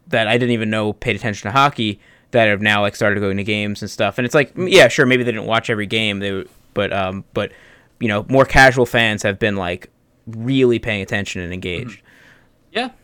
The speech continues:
Speaker 2: and the new stadium helps. Like, the
Speaker 1: Oh my God,
Speaker 2: visibility,
Speaker 1: yeah.
Speaker 2: the visibility of the team is probably the highest
Speaker 1: We
Speaker 2: it's
Speaker 1: might
Speaker 2: been since
Speaker 1: be,
Speaker 2: the World
Speaker 1: uh,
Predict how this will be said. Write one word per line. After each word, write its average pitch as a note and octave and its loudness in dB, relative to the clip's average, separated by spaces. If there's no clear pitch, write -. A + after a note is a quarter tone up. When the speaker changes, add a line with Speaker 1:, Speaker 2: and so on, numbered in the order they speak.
Speaker 2:
and D3+ -6
the D3 -4
new D#3 -4
stadium C3+ -8
helps. A#2 -8
Like, A#2+ -8
the - -8
Speaker 1:
Oh A2 4
my F#2 -6
God, G2 2
Speaker 2:
visibility, F#2 -2
Speaker 1:
yeah. F#2 -4
Speaker 2:
the B2+ -10
visibility C3+ -6
of G#2 -14
the A2+ -14
team A#2 -12
is A2+ -12
probably A#2 -6
the A#2 -10
highest A#2 -6
Speaker 1:
We C#3 6
Speaker 2:
it's C#3+ 6
Speaker 1:
might D#3 8
Speaker 2:
been F3 6
since E3 -10
Speaker 1:
be, D3 4
Speaker 2:
the C3+ 6
World B2+ 8
Speaker 1:
uh, A2+ 6